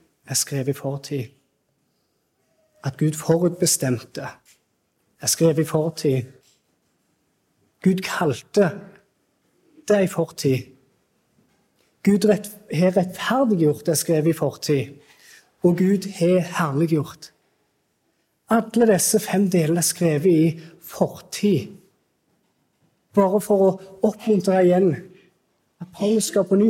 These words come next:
oppmuntre og vise oss og sine lesere at, eh,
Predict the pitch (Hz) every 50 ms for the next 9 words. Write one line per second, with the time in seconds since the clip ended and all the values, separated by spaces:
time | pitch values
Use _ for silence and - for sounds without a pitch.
0 | 202 202 202 - 220 208 196 202 - 185 175 160 147 - - - - - - -
1 | _ - 208 185 185 180 175 175 214 208 170 143 - - - 208 220 - - 226
2 | 233 233 233 - 240 208 - - 226 196 202 196 190 190 180 160 151 - - 226
3 | 226 202 180 165 - - - - - - 185 170 - -